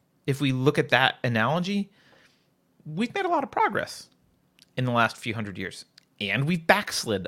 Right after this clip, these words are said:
a lot. Right? There has been a lot of progress. Um, some of it's come from Christian roots, not all of it, uh, but there's been a lot of progress in, in Western philosophical thought. It's not all bad.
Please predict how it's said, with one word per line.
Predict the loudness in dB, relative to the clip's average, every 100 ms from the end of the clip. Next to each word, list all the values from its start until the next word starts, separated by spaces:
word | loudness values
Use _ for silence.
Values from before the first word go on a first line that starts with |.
| -6
a |
lot. | -2 -2 -4 -10 -20 _ _ _ _ _ -6
Right? | -2
There | 0
has | 2 2 2
been | -2
a | 0
lot | 2 0
of | -2
progress. | 2 2 2 -10 -12 -20 _ _ _ _ _
Um, | 0 2 2 -2 -8 _ _
some | -4 0 2
of | 2
it's | 0
come | -2 -2 -2
from | -4
Christian | -6 -8 -6
roots, | -6 -6 -10 _ 0
not | 4 6
all | 4 2
of | 0
it, | -2 -4 _ _ _ _ _ _
uh, | 2 6 4 2 _ _ -8
but | -2
there's | 0
been | 2 0
a |
lot | 2 0
of | 2
progress | 0 0 -4 -12 -20 _ _ _
in, | 0 2 0 -6 _
in | -4 -2 -4 -10 -6
Western | -2 -2 0 -2 -2 -6 _ _
philosophical | -2 -2 0 -4 -6 -6
thought. | 0 0 -2 _ _ _ -10
It's | 2
not | 4
all | 4 4
bad. | 4 4 -2